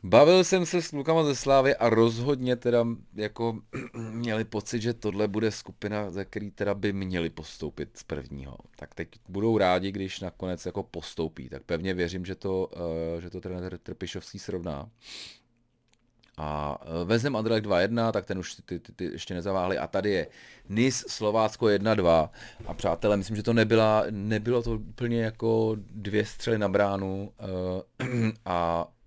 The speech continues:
a držení míče sedmnáct procent. A naopak velmi hezký výkon a Slovácko teda opravdu nám dělá jako strašnou radost. A v tuhle chvíli trošku drží ten český koeficient teda na, eh, nahoře. Tak, eh, pokud jste četli ve Sportu, tam to rozebírali,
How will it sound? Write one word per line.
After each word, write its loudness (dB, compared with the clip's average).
a -2
držení -2
míče 0
sedmnáct -4
procent. -8
A 0
naopak 0
velmi 0
hezký -2
výkon -2
a -6
Slovácko -6
teda -4
opravdu -4
nám -6
dělá -8
jako -10
strašnou -8
radost. -12
A -8
v -16
tuhle 6
chvíli 2
trošku 2
drží 0
ten -8
český -4
koeficient -2
teda -2
na, -2
eh, -6
nahoře. -8
Tak, -14
eh, -6
pokud -6
jste -8
četli -2
ve 2
Sportu, -4
tam -2
to -2
rozebírali, 0